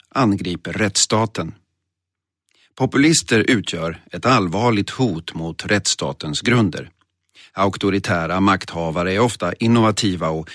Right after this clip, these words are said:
utnyttjar oreglerade svagheter i lagstiftningen.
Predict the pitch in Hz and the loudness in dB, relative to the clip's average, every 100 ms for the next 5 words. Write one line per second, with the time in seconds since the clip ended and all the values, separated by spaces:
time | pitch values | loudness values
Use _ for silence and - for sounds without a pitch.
0 | - 127 110 - 110 104 104 98 123 101 | -4 -2 0 0 0 0 0 0 0 -2
1 | 92 92 95 98 92 92 92 - 123 87 | -4 -6 -4 -2 -2 -2 0 0 2 0
2 | 82 131 123 101 - 78 - 92 98 90 | -2 0 0 0 -8 -10 -10 -6 -2 -2
3 | 85 82 - 107 - 104 87 69 | 0 0 0 -2 0 -2 -2 -6